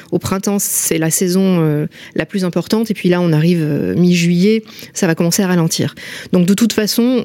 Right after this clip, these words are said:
euh, quoi qu'il arrive, il faut au moins attendre septembre, <laughs> ça c'est sûr, parce qu'il y aura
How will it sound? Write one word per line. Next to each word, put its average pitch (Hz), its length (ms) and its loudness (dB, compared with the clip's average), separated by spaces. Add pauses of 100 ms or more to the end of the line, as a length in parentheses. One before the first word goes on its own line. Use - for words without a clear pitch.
euh, 160 160 2
quoi 190 160 -2
qu'il 196 180 -2
arrive, 220 260 2
il 190 60 0
faut 175 220 0
au 214 80 2
moins 233 240 2
attendre 175 280 0
septembre, 180 380 0
<laughs> - 20 -14
ça - 140 -2
c'est - 140 0
sûr, 247 260 0 (480)
parce - 220 -4
qu'il 180 120 0
y 165 80 2
aura 151 420 0